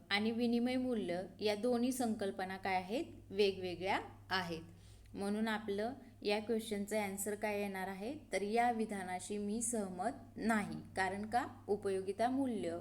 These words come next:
व विनिमय मूल्य दोन्ही एकच नाहीत, तर दोन्ही संकल्पना काय आहेत? वेगवेगळ्या आहेत आणि त्यासाठी आपण काय करू शकतो? ही पुढील कारणे स्पष्ट करू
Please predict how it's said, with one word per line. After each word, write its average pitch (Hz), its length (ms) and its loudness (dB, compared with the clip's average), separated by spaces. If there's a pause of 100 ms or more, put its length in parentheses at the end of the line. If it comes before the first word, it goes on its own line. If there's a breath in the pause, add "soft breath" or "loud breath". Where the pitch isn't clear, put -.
व 185 100 -2
विनिमय 208 440 0
मूल्य 214 460 0 (360 loud breath)
दोन्ही 202 460 2
एकच 233 360 0
नाहीत, 196 280 -2 (160)
तर 190 80 -2
दोन्ही 208 340 0
संकल्पना 190 640 -4
काय 185 180 -2
आहेत? 180 220 -2 (460 loud breath)
वेगवेगळ्या 214 600 6
आहेत 196 300 -2 (220)
आणि 190 360 -2 (340 loud breath)
त्यासाठी 208 420 0
आपण 196 320 0
काय 185 180 -4
करू 180 200 -6
शकतो? 226 540 -4 (100)
ही 196 80 -4
पुढील 208 420 0
कारणे 180 420 -2
स्पष्ट - 640 -4
करू 202 380 -2